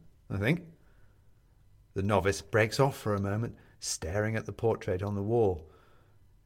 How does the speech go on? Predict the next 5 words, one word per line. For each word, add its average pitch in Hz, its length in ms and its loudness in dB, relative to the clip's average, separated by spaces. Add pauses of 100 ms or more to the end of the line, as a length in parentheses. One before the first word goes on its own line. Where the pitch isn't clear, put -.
(180)
"Extraordinary 220 1500 2
story," 120 720 -2 (600)
says 87 260 -4
the 92 80 -4
nun, 85 400 -2